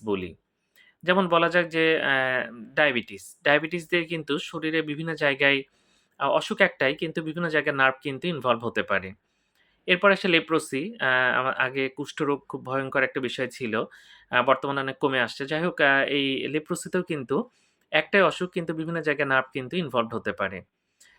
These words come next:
তারপরে এইচআইভি, আহ, এইডসের যে, আহ, আমাদের যে ভাইরাস, এইচআইভি ভাইরাস দিয়ে এইডস হয় এবং এইটাতে কিন্তু বিভিন্ন জায়গায় নার্ভ ইনভলভ হতে পারে।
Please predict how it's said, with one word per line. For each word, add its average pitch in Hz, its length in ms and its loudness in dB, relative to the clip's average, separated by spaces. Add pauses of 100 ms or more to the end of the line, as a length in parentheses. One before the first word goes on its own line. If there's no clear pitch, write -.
(140)
তারপরে 170 260 2
এইচআইভি, 156 640 0
আহ, 127 400 0
এইডসের 139 460 -2
যে, 127 260 -2
আহ, 113 520 -4
আমাদের 117 360 -4
যে 117 160 -4
ভাইরাস, 117 500 0
এইচআইভি 120 440 -2
ভাইরাস 113 340 2 (100)
দিয়ে 117 200 0 (460)
এইডস 127 340 0
হয় 120 160 2
এবং 131 460 -4
এইটাতে 151 300 -2
কিন্তু 151 280 -6
বিভিন্ন 143 240 -4
জায়গায় 127 300 0
নার্ভ 117 240 4 (120)
ইনভলভ 117 400 -2
হতে 101 140 -6
পারে। 92 280 -8